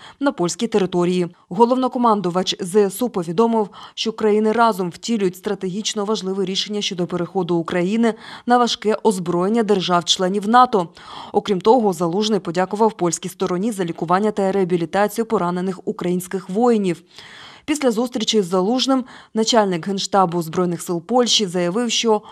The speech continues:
український генерал результативно протидіє російській армії. «Нашим моральним обов'язком є підтримка українців,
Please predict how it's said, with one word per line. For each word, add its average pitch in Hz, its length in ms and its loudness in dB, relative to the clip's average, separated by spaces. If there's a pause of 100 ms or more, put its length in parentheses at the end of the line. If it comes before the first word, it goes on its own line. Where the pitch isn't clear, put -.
(180)
український 214 680 0
генерал 240 460 4 (280)
результативно 240 760 0
протидіє 180 560 -2
російській 180 540 -6
армії. 214 480 2 (560)
«Нашим 269 320 0
моральним 208 480 2
обов'язком 233 760 0
є 190 160 4
підтримка 190 480 -2
українців, 196 720 -2